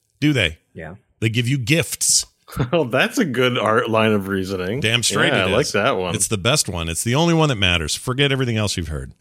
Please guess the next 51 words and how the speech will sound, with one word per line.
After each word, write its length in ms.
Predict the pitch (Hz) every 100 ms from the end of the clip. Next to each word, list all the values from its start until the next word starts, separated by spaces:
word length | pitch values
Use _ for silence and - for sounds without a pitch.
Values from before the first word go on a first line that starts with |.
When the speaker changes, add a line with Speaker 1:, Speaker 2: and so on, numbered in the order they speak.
| _ _ _ _ -
Speaker 1:
I 100 | 139
don't 100 | 175
Speaker 3:
So, 100 | 196
Speaker 1:
care 100 | 180
what 100 | 113
Speaker 3:
but 60 |
Speaker 1:
the, 100 | 165
Speaker 3:
I 40 | 123
just 340 | 131 - -
Speaker 1:
the 120 | 135
inventor 520 | 143 131 151 185 196 185
of 100 | 135
gifs 280 | 151 160
can 140 | - 139
see 160 | - 143
all 160 | 143
he 120 | 131
wants. 440 | 131 123 101 78 - -
I 80 | 147
don't 140 | 139
care. 320 | - 117 85 - _ _ _ _ _ _
Lots 420 | - 127 147 170
of 80 | 165
weird 260 | 147 160 156
inventors 520 | 143 131 135 123 107
do 160 | 101 120
things. 480 | 113 95 80 80 - _ _ _ -
Speaker 2:
Right. 240 | 151 - -
Speaker 1:
Forget 260 | 135 135
him. 120 | 123
Speaker 2:
At 80 | 110
a 40 | 151
certain 400 | 247 262 226 202
point, 300 | 208 196 185
you 100 | 160
give 160 | 156 143
it 100 | 139
to 80 | 143
the 100 | 120
public 480 | - 127 117 107
and 140 | 110 107
they 120 | 110
decide. 460 | 95 95 85 62 -
We 160 | - 120
Speaker 1:
Yeah, 120 | 160
Speaker 2:
decided. 360 | 101 104 85 180
Speaker 1:
it's 80 | 127
Speaker 2:
It's 60 | 143
Speaker 1:
ours. 460 | 156 107 76 - -
Speaker 2:
gif. 120 | 117
Speaker 1:
Yeah. 180 | 131 87